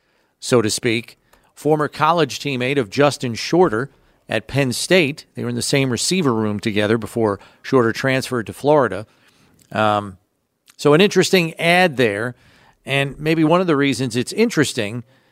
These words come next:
is because of the speed factor that I mentioned. He ran a four two seven at the Combine. And Brandon Beane was asked specifically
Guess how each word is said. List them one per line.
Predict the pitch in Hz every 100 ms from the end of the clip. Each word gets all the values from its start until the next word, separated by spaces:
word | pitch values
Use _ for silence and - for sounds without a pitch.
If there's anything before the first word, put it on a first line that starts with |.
| _ _ _
is | 139 143 127
because | 147 - 139 123
of | - 147 117
the | 120
speed | - 226 190
factor | - 123 101 - 95 - _ _ _
that | 120 120
I | 117
mentioned. | 113 107 117 131 139
He | 113
ran | 113 120
a |
four | - 135 127
two | - 120
seven | - 143 131
at | 110
the | -
Combine. | - 151 175 117 101 92 101 _ _ _ _ _
And | 123 120 117
Brandon | 110 147 160 143
Beane | 117 151 165 131
was | 110
asked | 135 135 117 -
specifically | - 117 - 185 165 110 95